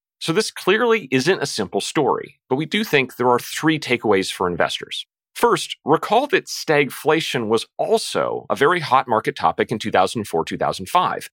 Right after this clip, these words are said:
Growth and markets had bounced back sharply in two thousand and three, but by mid-two thousand and four, the rate of change on that growth had started to slow,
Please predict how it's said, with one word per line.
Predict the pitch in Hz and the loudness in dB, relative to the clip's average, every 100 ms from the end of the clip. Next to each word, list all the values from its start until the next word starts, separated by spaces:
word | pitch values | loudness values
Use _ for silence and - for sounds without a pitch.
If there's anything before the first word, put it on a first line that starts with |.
| _ - | _ 2
Growth | 131 185 214 - | 2 2 -2 -6
and | 110 147 | -2 2
markets | 117 127 156 147 | 2 2 0 -2
had | - 113 | -4 -2
bounced | 113 131 - | -2 -2 0
back | 117 123 | 0 0
sharply | - 143 190 - 98 | 0 2 2 0 -4
in | |
two | 95 107 | -4 -2
thousand | 107 107 - | 0 0 0
and | 101 | -6
three, | - 226 - - - | -6 -6 -6 -8 -4
but | 123 | 2
by | 143 | 2
mid-two | 139 190 190 | 4 0 0
thousand | 175 160 - | 0 0 0
and | 113 | -4
four, | - 156 156 | -2 2 2
the | 120 | 2
rate | 98 113 | 2 2
of | 107 - | 0 -2
change | - 135 170 160 | -2 0 0 0
on | |
that | 117 107 | 0 -2
growth | - 92 101 | 0 0 0
had | 117 | -4
started | - 90 85 | -2 -2 -2
to | 85 | -4
slow, | - 160 170 - - | -4 0 0 0 -6